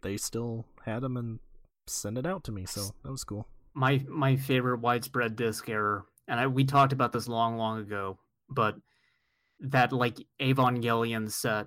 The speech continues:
Speaker 2: in Australia where just it will glitch out in the special features and show a brief, like, segment of some sort of documentary about a Japanese porn actress.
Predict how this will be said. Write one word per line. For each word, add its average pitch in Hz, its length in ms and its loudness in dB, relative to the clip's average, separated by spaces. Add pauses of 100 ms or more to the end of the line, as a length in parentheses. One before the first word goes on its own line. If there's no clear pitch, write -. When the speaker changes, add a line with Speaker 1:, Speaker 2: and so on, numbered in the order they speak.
(140)
Speaker 2:
in 117 200 -6
Australia 104 920 -2
where 110 320 0
just 107 260 -4
it 120 140 -6
will 120 100 -4
glitch 123 400 -4
out 113 160 2
in 113 100 -4
the 110 60 -4
special 110 360 -6
features 110 440 -4
and 107 120 -6
show 110 200 -2
a 110 80 -2
brief, 104 540 -8
like, 107 220 -4
segment 110 600 -4
of 107 240 -6
some 110 240 -6
sort 107 240 -4
of 98 60 -10
documentary 104 580 -2
about 101 180 -2
a 98 40 -6
Japanese 101 480 -6
porn 104 280 -8
actress. 135 460 -4